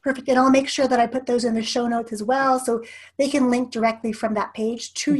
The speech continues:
Speaker 1: you, so it'll be super easy for them to find you.
Speaker 2: Yes.
Speaker 1: All right. Do you have one parting piece of advice you could give to parents, especially at this, the beginning of this new school year?
Speaker 2: Yeah, I would say, you know, be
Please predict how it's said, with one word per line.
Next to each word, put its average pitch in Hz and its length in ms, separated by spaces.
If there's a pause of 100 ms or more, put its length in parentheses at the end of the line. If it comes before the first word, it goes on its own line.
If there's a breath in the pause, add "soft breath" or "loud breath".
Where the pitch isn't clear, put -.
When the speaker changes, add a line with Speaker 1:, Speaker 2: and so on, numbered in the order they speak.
Speaker 1:
you, 294 200
so 254 160
it'll 208 160
be 202 100
super 262 320
easy 247 240
for 233 140
them 226 140
to 285 60
find 208 300
you. 302 220 (280 soft breath)
Speaker 2:
Yes. - 320 (120)
Speaker 1:
All 262 100
right. 262 180
Do 277 140
you 320 60
have 330 300
one 285 420
parting 285 420
piece 262 240
of 247 80
advice 208 680
you 233 160
could 214 260
give 254 380
to 254 120
parents, 214 680 (500 soft breath)
especially 247 840
at 220 160 (100)
this, - 280 (160)
the 208 80
beginning 240 420
of 214 80
this 214 160
new 208 80
school - 260
year? 214 220 (960 loud breath)
Speaker 2:
Yeah, 311 200
I 254 60
would 262 160
say, 269 200
you 262 100
know, 262 160
be 262 420